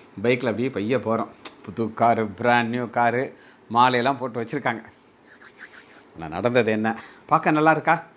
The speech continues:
இது வெளியில இருந்து பார்த்தா அப்படி ஒரு காட்சி அட்ராக்டிவா இருக்குது. ஆனா நடந்தது என்னன்னா, அந்த அம்மா இந்தியன் மெடிக்கல் அசோசியேஷன் மீட்டிங்காக,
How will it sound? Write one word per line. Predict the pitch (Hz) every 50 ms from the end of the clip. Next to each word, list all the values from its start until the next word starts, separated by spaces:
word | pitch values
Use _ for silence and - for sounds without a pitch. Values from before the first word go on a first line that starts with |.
| _ - _ _ _ _ -
இது | 147 156 - 120 104 131 170 - -
வெளியில | 120 139 165 180
இருந்து | 180 170 156 147 139
பார்த்தா | 120 - 127 123 123 - - 110 117 135 147 - - - - -
அப்படி | - 107 113 120
ஒரு | 113 113 107 110
காட்சி | - 135 143 156 156 - - - 117 110 139 - -
அட்ராக்டிவா | - - - - 208 214 214 214 - 190 180
இருக்குது. | 151 123 107 107 101 110 - _ _ _ _ _ - - _ _ _ -
ஆனா | 80 80 82
நடந்தது | 90 95 107 135 135 127 120 101 92
என்னன்னா, | 90 92 87 92 107 - - - - - - - - - - -
அந்த | - 104 98 101
அம்மா | 104 117 123 127 117 117 -
இந்தியன் | - 117 120 120 127 139 127 123
மெடிக்கல் | 120 110 117 110 113
அசோசியேஷன் | 104 104 104 - 127 113 - - 113 107 - 110 104 95
மீட்டிங்காக, | 117 127 123 - 120 107 110 107 107 - 156 165